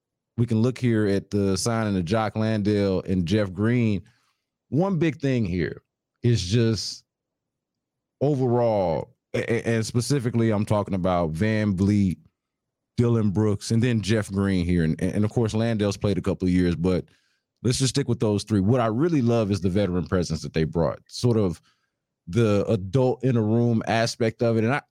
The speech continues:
I feel like these kids are growing up. You know, we talk about 'em as being kids, but the younger players, they are growing up, but there's just no substitute for experience. And these guys got a lot of it.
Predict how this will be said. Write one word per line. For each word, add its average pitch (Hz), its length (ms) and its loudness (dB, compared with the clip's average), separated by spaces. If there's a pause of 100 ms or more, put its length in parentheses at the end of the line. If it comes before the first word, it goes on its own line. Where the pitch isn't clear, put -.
I 196 140 -2
feel 185 180 -2
like 151 160 0
these 127 180 2
kids 127 240 0
are 127 140 2
growing 117 320 0
up. 120 240 0
You 123 100 0
know, 117 80 2
we 110 100 2
talk 120 240 0
about 117 240 2
'em 107 120 2
as 101 100 -2
being 104 280 2
kids, 113 360 2
but 95 160 -2
the 110 80 0
younger 143 280 0
players, 117 420 0
they 147 80 0
are 143 180 0
growing 120 320 0
up, 113 220 -2 (420)
but 107 340 0 (380)
there's 151 240 0
just 127 220 -2
no 117 140 2
substitute 107 480 -2
for 98 220 0
experience. 95 600 -2
And 95 80 4
these 104 120 2
guys 92 300 0
got 90 220 0
a 87 40 0
lot 90 240 0
of 85 200 0
it. - 100 -2